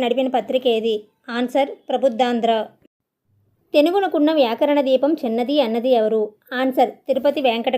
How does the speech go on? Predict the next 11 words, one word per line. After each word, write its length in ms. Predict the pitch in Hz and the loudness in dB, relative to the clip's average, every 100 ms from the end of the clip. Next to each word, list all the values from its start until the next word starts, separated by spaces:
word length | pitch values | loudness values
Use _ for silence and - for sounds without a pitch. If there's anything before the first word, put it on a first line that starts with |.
| 254 | 0
కవులు. 320 | 226 220 220 214 _ _ _ _ | 0 2 0 -2 _ _ _ _
ఒట్టి 260 | 285 - 370 | -2 0 -2
మాటలు 360 | 339 311 311 | 0 0 0
కట్టిపెట్టోయ్ 760 | 311 262 277 254 247 254 240 - - | 0 0 0 -2 0 2 2 0 -6
అని 120 | 262 | -4
సందేశమిచ్చిన 720 | 277 240 226 269 285 254 262 | -2 0 2 2 2 -2 -2
కవి 240 | 262 226 240 233 | -2 0 2 2
ఎవరు? 240 | 220 220 214 _ _ _ | 2 0 -4 _ _ _
ఆన్సర్ 380 | 254 254 262 285 | -4 -2 0 0
గురజాడ 360 | 226 220 247 240 | 0 0 0 0
అప్పారావు. 500 | 208 240 226 220 | -4 -2 0 -2